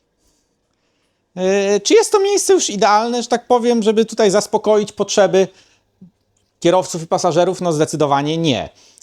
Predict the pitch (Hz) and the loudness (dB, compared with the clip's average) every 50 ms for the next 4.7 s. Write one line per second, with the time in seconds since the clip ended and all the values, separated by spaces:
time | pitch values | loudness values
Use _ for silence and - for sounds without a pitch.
0 | _ - 95 92 95 95 95 95 92 98 110 127 123 - 143 139 135 123 131 131 | _ -10 -8 -6 -6 -4 -6 -6 -8 -4 -4 -4 -2 0 0 0 0 0 0 -2
1 | - 131 127 120 120 - - - 120 113 - 117 107 - - 147 143 147 147 - | 0 0 0 -2 -4 -6 -2 -2 -2 0 0 -2 -2 -2 -2 -2 0 0 -2 -4
2 | - - 143 - - 127 131 139 147 147 151 - - 165 151 135 165 160 143 120 | -6 -8 -6 -4 -2 0 0 2 2 2 2 2 2 -2 -2 0 2 2 2 2
3 | - 120 107 98 - - - - 127 120 - 135 - - 131 120 110 - 131 120 | 2 0 -2 -2 -4 -8 -4 -4 -4 -4 -4 -6 -6 -4 -4 -4 -2 -2 -2 -2
4 | - 131 117 113 120 117 113 123 127 127 127 143 165 180 | -2 -4 -2 -2 -2 -2 -2 0 0 2 2 2 0 0